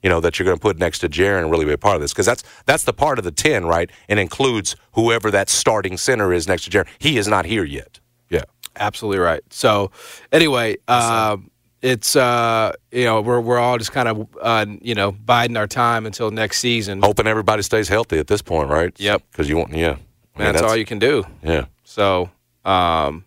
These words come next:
Speaker 2: but that's the latest from, uh, from, from Climate. If he says anything on Steven Adams, I'll obviously, we'll pass that along. Anyway, uh, we'll come back. Uh,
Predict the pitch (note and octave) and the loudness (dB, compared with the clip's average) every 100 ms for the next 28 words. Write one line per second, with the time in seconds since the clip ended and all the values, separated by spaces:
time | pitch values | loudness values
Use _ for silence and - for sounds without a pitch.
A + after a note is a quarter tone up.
0 | - A#2 A#2+ G#2+ - G#2 G2+ F2+ - - | -12 -2 -2 -2 -2 0 0 0 -6 -10
1 | - A2 G2 G2 F#2 F2+ E2 G#2 F#2 - | -2 0 0 0 2 2 -2 -8 -18 -12
2 | G#2 - G2 G2+ G2+ C#3+ C3+ A2 G2 F#2+ | -10 -2 0 0 0 0 0 0 -2 -2
3 | F2+ - G2 F2+ F2 F#2+ F2+ F#2+ F2 - | -4 -8 -4 -2 -2 0 0 0 -4 -12
4 | F#2 - G2 F2 F2+ F2+ F2 D2 - - | -12 -2 0 0 0 0 0 -2 -12 -20
5 | - - D#3+ D3+ C3+ - C3 C3 B2+ E3+ | -12 2 2 4 -2 0 0 2 0 0
6 | F#3 C#3+ E3 F#3 A#2+ - - A#2+ B2 A#2+ | 0 2 0 0 -6 -14 -6 -2 0 -2